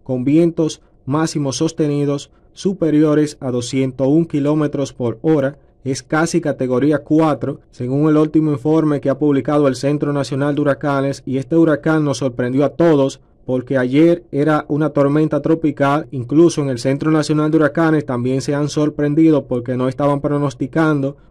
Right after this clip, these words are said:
un huracán mayor. Vamos a continuar mostrándole la zona con probabilidad de desarrollo ciclónico que tenemos en aguas del Golfo de México,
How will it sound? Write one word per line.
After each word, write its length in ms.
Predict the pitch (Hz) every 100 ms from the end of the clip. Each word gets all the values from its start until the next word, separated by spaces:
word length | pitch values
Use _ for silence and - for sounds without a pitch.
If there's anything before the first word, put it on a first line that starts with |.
| _
un 140 | 143 151
huracán 420 | 156 135 151 156
mayor. 500 | 151 147 151 143 -
Vamos 340 | 123 139 151 -
a 120 | 151
continuar 500 | 151 143 139 147 147
mostrándole 640 | 147 127 147 165 160 139
la 100 | 131
zona 420 | 117 156 160 147 135
con 180 | 135 123
probabilidad 680 | 127 123 123 123 127 139
de 80 | 147
desarrollo 500 | 143 139 123 139 147
ciclónico 600 | 139 135 151 151 143 135
que 100 | 120
tenemos 460 | 120 123 135 135 -
en 120 | 131
aguas 260 | 131 135 127
del 160 | 127
Golfo 340 | 131 127 143 139
de 80 |
México, 640 | 139 151 147 131 120 131